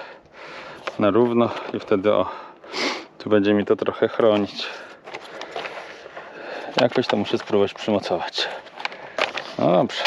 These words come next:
Spróbujmy rzecz teoretycznie łatwiejszą, czyli gwoździk, który nie będzie trzymał. Aczkolwiek tego gwoździka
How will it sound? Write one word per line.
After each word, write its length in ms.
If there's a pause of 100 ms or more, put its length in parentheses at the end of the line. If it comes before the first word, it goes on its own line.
(960)
Spróbujmy 680
rzecz 320 (100)
teoretycznie 460
łatwiejszą, 500
czyli 260 (140)
gwoździk, 840 (640)
który 300
nie 80
będzie 180
trzymał. 320 (3250)
Aczkolwiek 380
tego 220
gwoździka 800